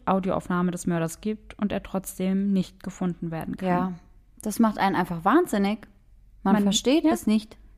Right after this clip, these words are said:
Speaker 1: Man denkt, das müsste doch direkt aufgeklärt werden können.
Speaker 2: Ja, es gibt so viele Hinweise, wie es in so wenigen Fällen gibt.
Speaker 1: Ja.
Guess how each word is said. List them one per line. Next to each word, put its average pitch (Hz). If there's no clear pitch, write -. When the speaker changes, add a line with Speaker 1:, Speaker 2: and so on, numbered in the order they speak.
Speaker 1:
Man 208
denkt, 214
das 202
müsste 208
doch 226
direkt -
aufgeklärt -
werden 165
können. 170
Speaker 2:
Ja, 233
es -
gibt -
so 247
viele 320
Hinweise, 202
wie 196
es 190
in 208
so 247
wenigen 247
Fällen 214
gibt. -
Speaker 1:
Ja. -